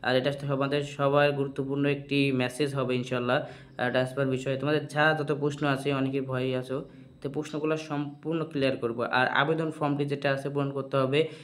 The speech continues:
সেটা আমি রাতেই, আহ, তোমাদেরকে খাতায় কলমে কাগজে ইনশাল্লাহ দেখাই, বুঝাই এবং লিখে দেবো। Then ওটা আমি,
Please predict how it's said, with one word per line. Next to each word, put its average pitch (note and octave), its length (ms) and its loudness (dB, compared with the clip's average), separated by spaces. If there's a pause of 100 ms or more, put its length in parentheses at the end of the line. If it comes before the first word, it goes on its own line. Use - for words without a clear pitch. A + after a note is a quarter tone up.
(120)
সেটা D3+ 320 2
আমি E3 120 2
রাতেই, D#3+ 640 4 (240)
আহ, C3 220 6
তোমাদেরকে D3 460 2
খাতায় C#3 480 0
কলমে C#3 340 2
কাগজে C3+ 360 0
ইনশাল্লাহ C3 420 0
দেখাই, C3 440 0
বুঝাই C3+ 380 0
এবং B2+ 240 0
লিখে B2+ 200 -2
দেবো। C#3 280 -2
Then C3+ 300 2
ওটা C3+ 280 -2
আমি, D3+ 280 2